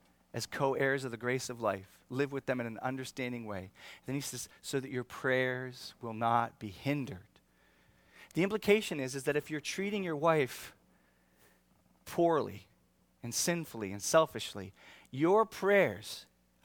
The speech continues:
are going to be hindered. They're going to be not received the way that they should be received, the way that God wants them to be received.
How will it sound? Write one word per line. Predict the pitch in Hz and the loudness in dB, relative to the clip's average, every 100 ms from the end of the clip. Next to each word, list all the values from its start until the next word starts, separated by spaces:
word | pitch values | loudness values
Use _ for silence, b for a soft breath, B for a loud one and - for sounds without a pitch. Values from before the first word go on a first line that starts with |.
| - | -2
are | 139 | -2
going | 139 156 160 | 0 -2 -2
to | 139 | -2
be | 135 | -4
hindered. | - 151 147 - 110 - _ _ _ _ _ _ _ _ _ _ _ _ _ _ _ | -2 -4 -4 -6 -12 -20 _ _ _ _ _ _ _ _ _ _ _ _ _ _ _
They're | 151 | 0
going | 135 170 180 160 | 2 2 0 -2
to | |
be | 143 135 127 _ _ _ _ _ _ - | -4 -4 -4 _ _ _ _ _ _ -4
not | 123 135 170 | 6 10 8
received | 147 - - 175 131 107 - | 6 -4 -2 -2 -2 -4 -8
the | 135 | -4
way | 123 143 151 | 2 4 4
that | 139 - _ b | 2 -4 _ b
they | 131 | -2
should | 123 - 160 | 0 0 -2
be | 139 | 0
received, | 131 123 - 135 110 | -2 -2 -4 -2 -4
the | 107 | -2
way | 117 | -2
that | 117 110 | -2 4
God | 135 127 123 | 8 8 6
wants | 127 131 | -2 -2
them | 135 | -8
to | 120 | -8
be | 113 | -6
received. | 110 - 131 92 - | -6 -6 -8 -10 -16